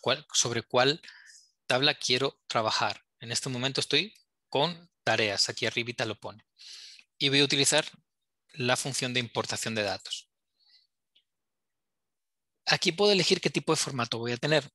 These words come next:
<clears throat> Si lo, en automático funciona perfectamente, ¿de acuerdo? Así como nosotros lo hemos generado. Puros textos planos separados por comas.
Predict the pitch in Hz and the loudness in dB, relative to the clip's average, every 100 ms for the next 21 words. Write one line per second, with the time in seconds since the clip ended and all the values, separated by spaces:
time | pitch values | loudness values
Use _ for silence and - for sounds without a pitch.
0 | - - - 269 175 127 139 135 - - | 0 2 6 6 4 4 4 2 0 -2
1 | 151 143 - 139 160 - 175 151 123 147 | 0 0 0 0 0 -2 -4 -4 0 0
2 | 143 - - 117 127 110 98 - - 135 | 0 0 0 -2 -2 -6 -6 -12 -18 -6
3 | 170 147 127 _ - - - - - - | -2 -2 -6 _ -20 -18 -16 -16 -16 -20
4 | _ - 165 160 143 170 151 131 165 156 | _ -6 2 4 4 2 2 2 2 2
5 | 131 - 127 120 156 117 - _ - - | 0 -2 0 2 2 2 -4 _ -20 -20
6 | _ _ _ _ - 131 127 - 135 - | _ _ _ _ -6 -4 -2 -2 -2 -2
7 | 131 - 147 151 170 - - - 117 120 | -2 2 2 2 -4 -4 -4 -2 0 -2
8 | - - 127 - _ - 110 107 - _ | -2 -4 -6 -8 _ -8 -6 -6 -8 _